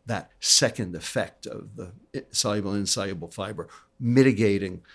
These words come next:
the glucose and insulin rise. Well, if you're not absorbing it early, it goes further down the intestine where the microbiome will chew it up for its purposes. So you are feeding the gut.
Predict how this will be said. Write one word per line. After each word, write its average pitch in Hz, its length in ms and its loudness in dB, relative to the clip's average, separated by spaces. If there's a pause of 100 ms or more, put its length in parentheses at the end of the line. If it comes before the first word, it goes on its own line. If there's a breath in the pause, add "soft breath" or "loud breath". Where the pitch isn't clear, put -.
(180 soft breath)
the 95 360 -4 (220)
glucose 104 680 -2 (280)
and 104 240 -6
insulin 85 520 -4
rise. - 500 -8 (920 soft breath)
Well, 139 460 4
if 120 140 0
you're 117 80 4
not 110 180 4
absorbing 113 440 0
it 92 60 0
early, 139 380 2
it 117 80 -4
goes 92 220 -2
further 92 340 -6
down 110 320 -10
the 135 100 -4
intestine 104 580 -6 (180 loud breath)
where 135 160 8
the 139 100 6
microbiome 117 880 0
will 98 160 -2
chew - 340 -2
it 98 80 2
up 90 220 -4
for - 300 -4
its 170 180 -2
purposes. - 560 -4
So 113 200 2
you 107 200 2
are 101 140 2 (200 loud breath)
feeding 120 760 2
the 101 160 -2
gut. 95 400 -2